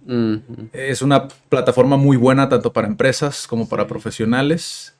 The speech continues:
Speaker 2: Y, eh, a raíz de una campaña que estamos haciendo,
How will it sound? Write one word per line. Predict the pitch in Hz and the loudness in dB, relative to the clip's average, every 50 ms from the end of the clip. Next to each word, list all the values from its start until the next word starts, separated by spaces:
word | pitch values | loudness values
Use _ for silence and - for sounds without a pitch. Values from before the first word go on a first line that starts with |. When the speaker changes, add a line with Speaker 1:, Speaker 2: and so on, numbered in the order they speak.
| _ _ | _ _
Speaker 2:
Y, | - 135 147 160 165 175 170 170 - - | 0 2 2 4 4 2 0 -4 -6 -4
eh, | 120 117 113 113 113 107 107 104 101 - - - _ _ _ _ _ _ _ _ _ | -2 -2 -2 -2 -2 -4 -4 -6 -6 -10 -14 -20 _ _ _ _ _ _ _ _ _
a | - 131 127 | 0 0 4
raíz | 123 123 135 143 143 143 | 6 6 6 6 6 4
de | |
una | 165 170 160 | 4 4 4
campaña | - 135 123 - 139 143 156 156 | 2 0 2 4 4 4 4 2
que | 143 135 | -2 -4
estamos | - - 135 139 147 143 - | -4 -2 0 0 0 0 -2
haciendo, | 120 - - 147 147 147 135 120 131 165 | -2 0 2 2 2 2 4 2 0 0